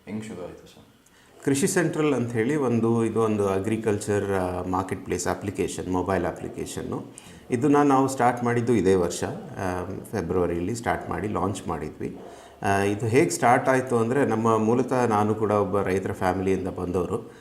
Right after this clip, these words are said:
Speaker 2: ಹಾಗಾಗಿ ಒಂದು ನಮ್ಮ ಒಂದು ತೆಂಗಿನ ತೋಟಕ್ಕೆ ಒಂದು ಸಗಣಿ ಗೊಬ್ಬರ ಬೇಕಾದಾಗ, ಆ, ನಾವು, ಆ, ಒಂದು ಮೀನ್ಸ್ ಏನಿತ್ತು ಅಂತಂದ್ರೆ, ಆವಾಗ ಒಂದು ನಾಲ್ಕು ಜನರಿಗೆ ಹೇಳಿದ್ವಿ ನಮ್ಮೂರಲ್ಲಿ.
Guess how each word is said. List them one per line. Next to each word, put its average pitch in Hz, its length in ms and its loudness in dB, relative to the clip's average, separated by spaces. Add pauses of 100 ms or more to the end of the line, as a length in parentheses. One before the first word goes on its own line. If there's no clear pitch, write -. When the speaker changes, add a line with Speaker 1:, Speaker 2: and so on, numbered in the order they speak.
(340)
Speaker 2:
ಹಾಗಾಗಿ 110 520 4
ಒಂದು 104 680 4
ನಮ್ಮ 101 240 0
ಒಂದು 104 300 2
ತೆಂಗಿನ 110 360 2
ತೋಟಕ್ಕೆ 101 640 2
ಒಂದು 92 300 0
ಸಗಣಿ 101 320 0
ಗೊಬ್ಬರ 95 300 2
ಬೇಕಾದಾಗ, 90 600 0
ಆ, - 1000 0
ನಾವು, 110 500 4
ಆ, 117 680 -2
ಒಂದು 107 280 2
ಮೀನ್ಸ್ 135 380 4
ಏನಿತ್ತು 117 440 4
ಅಂತಂದ್ರೆ, 98 420 0
ಆವಾಗ 98 360 4 (300)
ಒಂದು 110 160 0
ನಾಲ್ಕು 110 320 4
ಜನರಿಗೆ 113 320 2
ಹೇಳಿದ್ವಿ 107 340 6
ನಮ್ಮೂರಲ್ಲಿ. 95 720 0